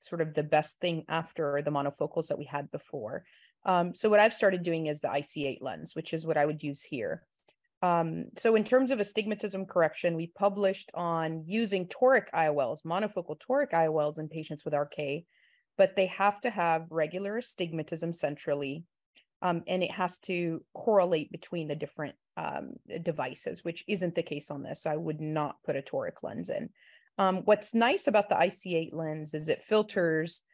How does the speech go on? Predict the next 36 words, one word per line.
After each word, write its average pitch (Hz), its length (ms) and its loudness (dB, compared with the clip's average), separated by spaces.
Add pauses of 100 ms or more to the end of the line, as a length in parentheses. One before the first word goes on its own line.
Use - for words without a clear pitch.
(220)
uh, 165 120 6
some 185 180 2
of 170 60 2
the 170 80 8
peripheral 170 560 4
rays. 160 580 0
And, 156 340 -4
and 170 240 -2
although 180 520 6
the 170 160 2
F 165 120 -2
D 175 140 -4
A 165 60 -2
trial 170 320 4
says, 156 540 0 (500)
you 180 80 -2
know, 156 80 0
up - 240 -2
to 170 160 2
one 165 160 2
point 165 260 -2
five 165 180 4
diopters 151 540 2
of 147 60 -8
astigmatism, 175 760 -2
we're 160 140 0
seeing 202 340 -2
with 165 140 0
these 156 180 -6
R 160 160 2
K 180 220 -4
patients 156 460 -8
that - 60 -6
you 165 140 -8
can 165 220 -2
get, 160 240 0